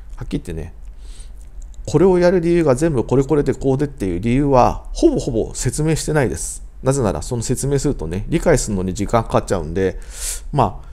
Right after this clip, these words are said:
物販そのものやることは単純なんでね、えー、まあ、こういう、こういうふうにやってくださいってやってもらえば、その通りやってもらえば一ヶ月で、まあ、結果出るならね、えー、クレームも来ないんで、えー、説明はしてないです。説明がすごい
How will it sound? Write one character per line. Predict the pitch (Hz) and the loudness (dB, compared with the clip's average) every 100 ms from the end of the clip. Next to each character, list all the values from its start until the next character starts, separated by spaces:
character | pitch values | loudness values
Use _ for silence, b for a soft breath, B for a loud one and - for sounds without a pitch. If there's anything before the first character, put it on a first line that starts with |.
| B B B B - - | B B B B -14 -8
物 | 127 131 | -2 -2
販 | 135 165 | 4 4
そ | 165 | 6
の | 190 | 4
も | 202 | 4
の | 107 | 4
や | 95 | 6
る | 147 | 4
こ | 208 | 4
と | - | 6
は | 123 | 4
単 | - 113 | 4 0
純 | 117 131 | 0 2
な | 131 | 2
ん | 107 | 0
で | - | 0
ね、 | 139 127 - - | -2 -2 -8 -10
え | - 101 95 - - | -6 -4 -4 -6 -8
ー、 | 69 85 | -8 -6
ま | 95 127 | -4 -2
あ、 | |
こ | 120 | 2
う | 107 | 2
い | |
う、 | 98 | 2
こ | - | 2
う | |
い | 110 | 0
う | |
ふ | |
う | 131 | 0
に | 90 | -2
や | |
っ | |
て | - | 0
く | 110 | 2
だ | 107 | 4
さ | 127 | 4
い | |
っ | 113 | 2
て | - 71 78 | -2 -4 -2
や | 87 | -2
っ | |
て | - 113 | -2 -2
も | 113 | 2
ら | 127 | 2
え | 113 | 4
ば、 | 98 87 | 2 0
そ | - 104 | 0 -2
の | |
通 | 107 | 2
り | 127 | 2
や | 95 | 2
っ | |
て | - | 0
も | 92 | 0
ら | 131 | 2
え | 104 | 0
ば | |
一 | 80 | -2
ヶ | - | -2
月 | 110 107 78 | -2 -2 -4
で、 | 60 - B B B - | -6 -10 B B B -12
ま | |
あ、 | - | -8
結 | 117 - | -8 0
果 | 117 | 2
出 | 113 | 4
る | 131 | 4
な | 92 | 2
ら | 50 | -2
ね、 | 67 104 104 - | -4 -4 -4 -10
え | - 71 - | -10 -10 -6
ー、 | |
ク | 110 | -2
レ | 117 | 0
ー | |
ム | 120 | 0
も | 110 107 | -2 -2
来 | - | 0
な | 131 92 | 0 0
い | |
ん | 78 | -2
で、 | 135 131 - B B - | 0 0 0 B B -10
え | 98 87 87 | -6 -6 -6
ー、 | |
説 | - 104 110 | -6 -4 0
明 | 110 | 2
は | 98 | 2
し | - | -2
て | 113 | 0
な | 120 | 0
い | 90 | 0
で | - | -4
す。 | - - - b b b b - | -8 -10 -14 b b b b -10
説 | 127 - | -6 -2
明 | 143 143 | 0 2
が | 135 - - - | 2 0 -6 -12
す | - 139 | -6 -2
ご | 131 | 2
い | 127 | 0